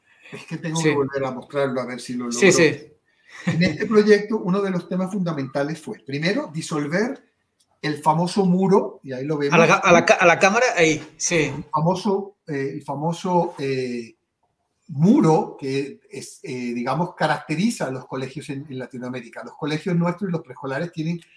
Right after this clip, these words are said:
Speaker 1: un muro gigante como, eh, como este que vemos acá, que es del, de,
Speaker 2: Ujú.
Speaker 1: de, de un colegio al lado del preescolar.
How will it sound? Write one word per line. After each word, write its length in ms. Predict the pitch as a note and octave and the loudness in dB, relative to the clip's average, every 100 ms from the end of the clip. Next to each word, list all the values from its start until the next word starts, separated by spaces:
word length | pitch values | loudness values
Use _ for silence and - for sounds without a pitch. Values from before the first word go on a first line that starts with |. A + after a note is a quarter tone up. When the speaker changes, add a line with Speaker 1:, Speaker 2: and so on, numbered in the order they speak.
| _ _ | _ _
Speaker 1:
un 160 | E3+ F3 | 0 2
muro 300 | E3+ D3+ G#3 | 4 2 0
gigante 720 | - C3 C3+ B2+ - A3+ - _ _ - - | -2 -2 -2 -2 -4 -8 -8 _ _ -20 -12
como, 520 | D3 C#3+ D#3 F#3+ B3+ - | -4 -2 2 2 2 -2
eh, 480 | B2 A#2 A2 A2 G#2+ _ _ _ - | -10 -10 -10 -12 -14 _ _ _ -10
como 240 | D#3+ D3 | -6 -4
este 280 | C#3+ - G3+ | -4 -2 -2
que 80 | F3 | 0
vemos 300 | C#3+ D#3 D#3 | 0 -2 -2
acá, 420 | D#3 D#3 - - _ _ | -2 -2 -2 -12 _ _
que 160 | C#3+ | -8
es 100 | C3+ | -4
del, 260 | D3+ C#3 B2 | -4 -4 -6
de, 280 | F3 B2 G2+ | -6 -6 -6
Speaker 2:
Ujú. 200 | - - | -12 -12
Speaker 1:
de, 260 | B2+ A#2+ A#2+ | -10 -10 -8
de 60 | C3+ | -8
un 80 | |
colegio 380 | C#3 D3+ D#3+ F#3 | -4 0 0 0
al 100 | D3 | 0
lado 300 | C3 D#3 G3 | 2 2 2
del 180 | C#3 A#2 | -2 -8
preescolar. 640 | A2+ - A#2+ A2+ D3 A3 | -12 -14 -12 -8 -8 -10